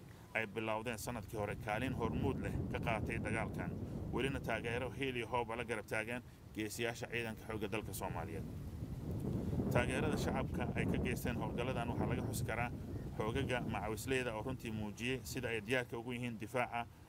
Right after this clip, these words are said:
diinta, dalka iyo dadka Soomaaliyeed. Dagaalka khawaariijta lagula jiro,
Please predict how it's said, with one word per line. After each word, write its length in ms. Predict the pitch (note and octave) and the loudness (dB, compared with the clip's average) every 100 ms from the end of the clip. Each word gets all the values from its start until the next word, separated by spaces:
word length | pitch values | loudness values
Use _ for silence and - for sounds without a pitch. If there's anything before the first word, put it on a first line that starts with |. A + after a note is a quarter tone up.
| - - | -14 -2
diinta, 400 | B2 C3+ C3 A2 G2+ | 0 0 0 -2 0
dalka 340 | B2+ B2 B2 G2+ | 0 0 -4 -2
iyo 220 | A2 A2+ - A2+ | -2 -2 -2 -2
dadka 220 | A2+ - | -2 -2
Soomaaliyeed. 520 | G#2+ F#2 E2 D#2+ D#2 - - - - - - - - - | -2 -2 -2 -4 -4 -4 -4 -2 -2 -2 -2 -2 -4 0
Dagaalka 600 | A#2+ D3+ C#3+ C3+ C3 A#2+ - - - | 2 4 2 0 0 0 -4 -6 -2
khawaariijta 640 | A2+ A2+ A2+ G2 A#2+ G#2+ | 0 2 0 2 2 0
lagula 320 | A2+ A2+ B2 C3+ | 0 0 0 0
jiro, 380 | B2 B2 B2+ | 2 0 0